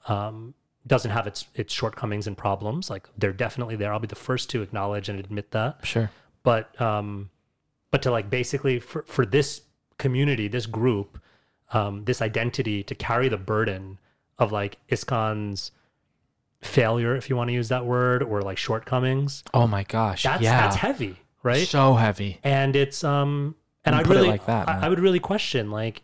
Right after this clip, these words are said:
Speaker 1: is, is that fair? Is it earned? Right? Like, that's, like, a problem with scapegoating in general, is, like,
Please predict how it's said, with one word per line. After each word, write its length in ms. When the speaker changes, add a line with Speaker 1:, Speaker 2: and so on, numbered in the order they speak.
Speaker 1:
is, 260
is 140
that 180
fair? 420
Is 140
it 100
earned? 440
Right? 160
Like, 140
that's, 220
like, 160
a 40
problem 360
with 100
scapegoating 580
in 100
general, 440
is, 160
like, 260